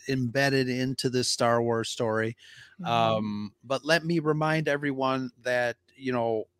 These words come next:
Speaker 1: I feel that good science fiction is always an allegory to what's happening in the real world.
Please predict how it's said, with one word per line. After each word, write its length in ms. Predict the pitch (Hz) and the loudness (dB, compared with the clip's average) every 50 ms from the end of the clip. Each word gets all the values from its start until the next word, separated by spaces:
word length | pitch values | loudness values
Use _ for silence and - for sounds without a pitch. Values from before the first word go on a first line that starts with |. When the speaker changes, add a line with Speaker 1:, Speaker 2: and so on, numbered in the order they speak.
| _ _ - | _ _ 4
Speaker 1:
I 200 | 156 143 156 143 | 4 6 6 4
feel 280 | - - 143 143 139 131 | 2 0 0 0 0 0
that 220 | 131 117 110 - | -2 -4 -4 -2
good 320 | - 139 147 147 147 135 | 2 2 4 4 2 2
science 420 | - - - 135 131 131 127 117 - | 0 0 2 2 4 2 2 0 -2
fiction 420 | - 139 135 - - - 127 127 117 | 0 0 0 0 -2 -2 -2 -2 -2
is 200 | - 127 113 117 | -2 -2 0 2
always 340 | 123 127 127 131 127 110 | 2 4 4 2 2 0
an 100 | 120 117 | -2 -2
allegory 580 | 117 123 117 120 120 117 107 117 113 113 113 113 | 0 0 2 2 0 0 -2 -2 -2 0 0 -2
to 200 | - - - 117 | -2 -4 -6 -6
what's 220 | 107 110 110 - - | -4 -4 -4 -2 0
happening 380 | - 117 107 - 110 107 107 | 2 2 2 2 -2 -6 -6
in 60 | 104 101 | -4 -4
the 100 | 107 104 | -6 -4
real 300 | 98 117 117 113 110 101 | -2 0 0 0 0 -2
world. 300 | 104 107 101 87 - | -2 -2 -4 -4 -6